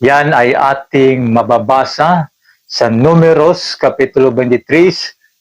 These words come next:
diecinueve hanggang twenty. Ito po ang nakasulat.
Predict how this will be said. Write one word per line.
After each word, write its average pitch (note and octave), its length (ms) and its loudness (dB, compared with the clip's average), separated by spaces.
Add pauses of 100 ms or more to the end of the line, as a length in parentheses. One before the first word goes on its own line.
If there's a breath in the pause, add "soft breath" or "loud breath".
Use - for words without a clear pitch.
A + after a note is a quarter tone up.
(140)
diecinueve C#3 960 2
hanggang C3+ 720 -2 (240)
twenty. A#2+ 640 0 (960)
Ito - 80 -10
po A#2+ 240 2
ang A#2 160 0
nakasulat. A#2 480 0